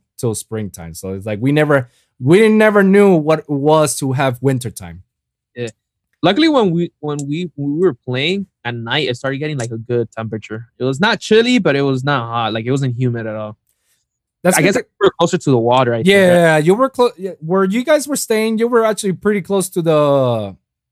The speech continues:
Speaker 1: to the beach. You were actually right there in the coast.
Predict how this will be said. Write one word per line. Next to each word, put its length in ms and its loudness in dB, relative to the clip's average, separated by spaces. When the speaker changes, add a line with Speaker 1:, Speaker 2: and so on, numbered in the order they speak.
Speaker 1:
to 100 -8
the 100 -2
beach. 400 -4
You 80 -4
were 120 0
actually 300 -2
right 180 0
there 100 -2
in 120 0
the 80 -4
coast. 440 -4